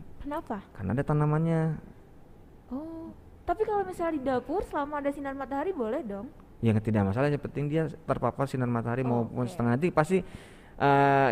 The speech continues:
Speaker 2: jika tidak atau s-, kurang sinar matahari ya, nanti pasti ada muncul kendala, misalnya k-, kangkungnya tumbuhnya melengkung, nggak naik ke atas,
Speaker 1: Hmm.
Speaker 2: atau mungkin daunnya kuning gitu, pasti ada kendala seperti itu
Speaker 1: Hmm,
Speaker 2: gitu.
Speaker 1: oh,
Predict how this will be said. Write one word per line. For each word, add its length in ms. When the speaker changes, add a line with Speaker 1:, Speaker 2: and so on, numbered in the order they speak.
Speaker 2:
jika 280
tidak 380
atau 300
s-, 200
kurang 280
sinar 220
matahari 460
ya, 100
nanti 240
pasti 160
ada 160
muncul 220
kendala, 280
misalnya 600
k-, 460
kangkungnya 400
tumbuhnya 400
melengkung, 580
nggak 160
naik 160
ke 140
atas, 480
Speaker 1:
Hmm. 100
Speaker 2:
atau 220
mungkin 340
daunnya 540
kuning 640
gitu, 120
pasti 260
ada 180
kendala 260
seperti 460
itu 220
Speaker 1:
Hmm, 100
Speaker 2:
gitu. 260
Speaker 1:
oh, 100